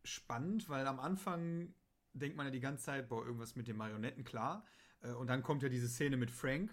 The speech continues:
der ja dann erklärt, dass mit dem, mit dem Geschehnissen, dass er das, das, ähm,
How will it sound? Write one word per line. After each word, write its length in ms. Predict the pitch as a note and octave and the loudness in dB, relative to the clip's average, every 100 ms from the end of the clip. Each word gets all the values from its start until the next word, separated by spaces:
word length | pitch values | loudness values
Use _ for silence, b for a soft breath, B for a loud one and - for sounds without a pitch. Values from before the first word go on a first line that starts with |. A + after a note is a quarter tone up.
| - | -4
der 160 | B2+ | 0
ja 120 | B2+ A#2 | 2 2
dann 160 | A#2+ | 0
erklärt, 460 | B2 A#2+ C#3+ D3+ D3 | -2 -2 0 2 0
dass 280 | C3 B2 C3+ | -2 -4 -4
mit 200 | A#2+ B2 | -2 0
dem, 360 | A2+ A2+ A2+ | 0 0 -2
mit 160 | G#2+ G2+ | -4 -4
dem 280 | A2 G#2+ G#2 | -4 -4 -4
Geschehnissen, 760 | A2+ C#3 D#3 E3 F3 F3+ F#3 B B B B B | -4 0 0 0 -2 -2 -4 B B B B B
dass 160 | - A2 | -8 -4
er 160 | A#2+ A#2+ | 0 0
das, 240 | A2+ - | 0 -4
das, 380 | A#2+ A#2 - - A2+ | -4 -4 -8 -8 -6
ähm, 840 | A2 G#2 G2+ G2 F#2+ F#2 F2+ F#2 | -4 -4 -2 -2 -2 -4 -8 -14